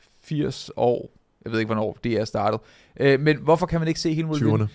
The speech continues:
Speaker 1: Jeg synes, det er pisse spændende at se gamle billeder af København, for eksempel gamle videoer. Jeg vil gerne se, hvordan nyhederne var, øh, i nitten hundrede toogtres,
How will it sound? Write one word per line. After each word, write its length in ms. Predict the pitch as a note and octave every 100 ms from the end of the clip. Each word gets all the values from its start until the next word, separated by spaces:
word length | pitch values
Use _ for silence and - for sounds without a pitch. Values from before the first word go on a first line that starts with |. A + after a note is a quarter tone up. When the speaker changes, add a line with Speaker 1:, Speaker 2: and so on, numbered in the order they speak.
| -
Speaker 1:
Jeg 140 | - D#3+
synes, 160 | F#3+
det 80 | F#3
er 60 | F#3
pisse 220 | F#3 D#3+
spændende 440 | - - F#3 G3
at 100 | F#3+
se 60 | C#3+
gamle 280 | B2+ A#2+ B2
billeder 280 | D3+ D3 C3+
af 60 |
København, 380 | B2 B2 D3+ F#3
for 80 | F3
eksempel 320 | E3 E3 D3
gamle 300 | D3 D3+ D3
videoer. 280 | F3+ F3 F3+
Jeg 60 | D3+
vil 80 |
gerne 140 | D3 D#3
se, 180 | - D#3
hvordan 260 | D3 D3
nyhederne 360 | D#3 F3+ F#3 D3+
var, 240 | C#3+ D3+ - - - -
øh, 80 | D3
i 20 |
nitten 160 | D#3+ F#3+
hundrede 220 | F3 F3
toogtres, 600 | - F3+ E3+ - D3 C#3+